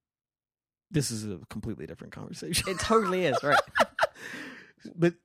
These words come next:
Speaker 1: all this relates to your work ethic in the sense that, um, you're talking about having that single-mindedness.
Speaker 2: Single-mindedness, and I, I think, you know what, it's, it's,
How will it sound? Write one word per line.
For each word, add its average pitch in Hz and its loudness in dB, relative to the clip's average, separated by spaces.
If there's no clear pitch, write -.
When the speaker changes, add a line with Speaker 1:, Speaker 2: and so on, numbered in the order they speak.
Speaker 1:
all 202 8
this 208 6
relates 165 4
to - 0
your 131 8
work 139 6
ethic - -4
in 165 8
the 160 8
sense 170 4
that, 123 4
um, 113 2
you're 170 6
talking 151 6
about 123 4
having 127 4
that 113 -2
single-mindedness. 135 0
Speaker 2:
Single-mindedness, 214 0
and 214 4
I, 208 -4
I 226 2
think, 269 -6
you 254 -4
know 277 4
what, 240 4
it's, - -4
it's, 190 0